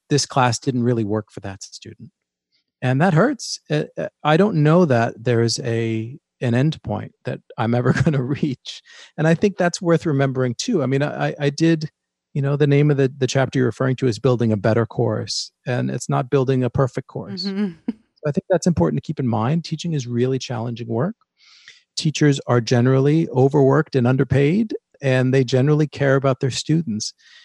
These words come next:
Speaker 1: And I do think it's important to remember that you're almost certainly going to fail if your goal is to help every student develop. That's the right goal, and it's a goal that you're probably necessarily gonna fail at in some way.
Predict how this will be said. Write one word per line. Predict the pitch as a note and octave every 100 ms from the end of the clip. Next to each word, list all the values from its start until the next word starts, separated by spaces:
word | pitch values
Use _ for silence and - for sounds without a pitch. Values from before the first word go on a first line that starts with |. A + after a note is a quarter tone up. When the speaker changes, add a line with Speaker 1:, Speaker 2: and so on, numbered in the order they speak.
| _ _
Speaker 1:
And | C3 B2+ B2 B2 B2+ - -
I |
do | A#2+ - C3
think | - C#3+
it's | C#3+ C3
important | A2+ C3+ A#2+ A#2
to | B2+
remember | A2+ A#2 B2 A#2 G#2 A2 _ _ _ _ - B2
that | A#2 G#2 A#2 - _
you're | - C3 F#3+
almost | E3 D#3+ F3+ -
certainly | - D3+ D3+
going | D3+
to | D3
fail | - C#3+ D3+ C#3 -
if | -
your | B2+
goal | A2 A#2 A2+
is | G#2+ -
to | -
help | G2+ A2 _
every | G#2+ G#2 B2
student | - - A#2+ C3 B2 _
develop. | - A#2 G#2+ - - _ _ _ _ _ _ -
That's | A2 -
the | A#2+
right | A2+ C3 E3
goal, | - C3 E3 G#3+
and | C3+
it's | A#2+ -
a | A#2+
goal | B2+ C#3 C#3+
that | B2+
you're | C3+ C3
probably | - D3 C#3 D3
necessarily | C3+ C3 - - C#3+ C3+ C3+
gonna | B2+ B2+
fail | - C3+ A#2+
at | B2 B2+
in | B2
some | A2+ - A#2+
way. | A#2 A2 A2